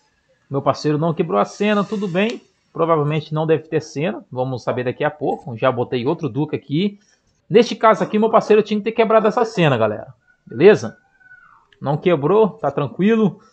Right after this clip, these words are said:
Aqui o oponente à esquerda jogou na cena que ele saiu. Provavelmente ele não de-, não deve ter terno. Se a gente bota... Não, não vou colocar esse duque não, porque ele vai entrar liso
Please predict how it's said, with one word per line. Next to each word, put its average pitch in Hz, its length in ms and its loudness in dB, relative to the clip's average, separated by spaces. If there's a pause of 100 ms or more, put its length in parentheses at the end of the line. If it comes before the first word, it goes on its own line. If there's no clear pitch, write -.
(140)
Aqui 156 540 2
o 139 60 4
oponente 156 480 2
à - 20 2
esquerda 123 800 0 (400)
jogou 143 260 -2
na 170 100 2
cena 180 460 -2
que 151 100 -4
ele 143 140 0
saiu. 131 560 0
Provavelmente 156 720 2
ele 143 140 0
não 147 160 0
de-, 139 340 2
não 147 200 0
deve 143 240 0
ter 143 160 -2
terno. 175 520 -2 (1120)
Se - 180 -4
a 156 60 4
gente 160 260 0
bota... 123 720 2
Não, 139 220 0
não 147 140 -4
vou 180 100 -4
colocar 165 260 0
esse 147 160 -4
duque 127 300 -8
não, 143 180 -2
porque 131 280 -8
ele 127 100 -2
vai 127 120 -2
entrar 127 240 -2
liso 117 540 -4